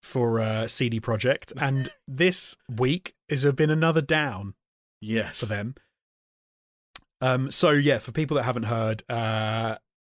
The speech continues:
Speaker 1: just a-, as if you couldn't imagine if this story was gonna get any more interesting, and if the roller coaster that was, uh, C D Projekt, um, was gonna get any more rickety,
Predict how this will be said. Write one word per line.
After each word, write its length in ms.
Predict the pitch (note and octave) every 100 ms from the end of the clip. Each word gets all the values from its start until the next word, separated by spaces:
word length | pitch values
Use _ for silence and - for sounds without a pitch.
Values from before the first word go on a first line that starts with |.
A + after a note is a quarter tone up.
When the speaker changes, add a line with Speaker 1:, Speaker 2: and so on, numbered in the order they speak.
| _ -
Speaker 1:
just 360 | - F#3+ - _ -
a-, 180 | D3+ D3
as 140 | D3
if 80 | C#3+
you 80 | D3+
couldn't 140 | D#3+
imagine 260 | C#3+ C#3 C3+
if 60 |
this 100 | C3
story 180 | - C3+
was 100 | B2
gonna 120 | A#2+
get 120 | A#2 B2
any 100 | B2
more 160 | A#2+
interesting, 560 | B2+ B2 C3 - A#2+ A2+
and 80 | A2
if 80 |
the 80 | B2
roller 260 | A#2 B2+ B2
coaster 300 | B2+ A#2 -
that 80 | A#2
was, 240 | C3+ A#2 - - - - -
uh, 220 | A2 A2
C 180 | - B2
D 100 | A2+
Projekt, 480 | - A2+ A2 G2 - -
um, 300 | A2 G#2 G#2
was 120 | A2
gonna 160 | B2 A2+
get 140 | -
any 140 | A#2 A2+
more 300 | G#2+ G#2 G#2
rickety, 600 | A2 A#2 - G#2 G2